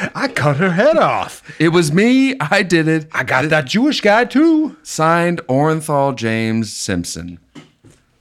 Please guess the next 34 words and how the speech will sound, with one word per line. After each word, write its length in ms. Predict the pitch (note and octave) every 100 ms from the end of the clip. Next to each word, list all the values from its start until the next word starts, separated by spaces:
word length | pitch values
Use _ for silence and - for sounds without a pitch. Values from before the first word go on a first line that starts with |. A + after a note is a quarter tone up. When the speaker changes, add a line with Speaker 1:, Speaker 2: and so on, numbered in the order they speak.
| - _ _ _ _ _ _ _ _ - _ - G#2+
Speaker 2:
Allegedly. 480 | G#2 F#2+ D#2+ D#2+
Speaker 1:
Are 60 | F#2
you 160 | C3+ D#3+
a 60 |
Naked 360 | D#3+ C#3+ - A#2+
Gun 480 | A#2 A#2+ A#2+ A#2+ A2+
two 180 | - B2+
and 60 | A2+
a 60 |
half 260 | A2 A2+ A#2+
guy? 400 | C3+ B2 C3 A2 _ -
Speaker 2:
I 140 | G2+
am. 140 | C3 E2+
It's 240 | E2 -
one 120 | G#2+
of 40 | G#2+
my 120 | G2+
<laughs> 140 | -
favorite 240 | C#3 A2 A2
spoof 340 | - A#2+ C3+
movies. 540 | F#2+ F2 E2+ F2+ F#2 - F2
Speaker 1:
I 180 | G#2
would 160 | A2+ G#2+
say 260 | - A#2 A2
I 120 | A#2
recently, 600 | C#3 E3+ G3 F#3 D#3 D3+
I 120 | B2
watched 280 | D#3 D#3 -
Airplane 540 | G#2 A#2 - C3+ C#3 C#3
recently, 520 | C#3+ - D#3 D3+ D3
speaking 320 | - A2 A2+
of 60 | A#2+
Leslie 300 | B2 B2 C3
Nielsen. 500 | C3+ B2 C#3+ C#3